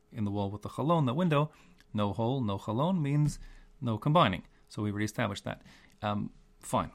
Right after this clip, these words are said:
Well, in a minute you'll see why the Mishnah is bringing this case up as a starting point.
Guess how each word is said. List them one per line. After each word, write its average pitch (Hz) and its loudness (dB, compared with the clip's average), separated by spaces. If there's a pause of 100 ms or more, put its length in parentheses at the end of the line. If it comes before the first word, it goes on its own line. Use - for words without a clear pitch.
Well, 139 -8 (120)
in 123 -2
a 120 2
minute 123 2
you'll 107 -4
see - -2
why 101 0
the 101 -4
Mishnah 101 -4
is 98 -8
bringing 98 -2
this 92 -8
case 113 -4
up 123 -2
as 98 -4
a - -14
starting 95 -2
point. - -16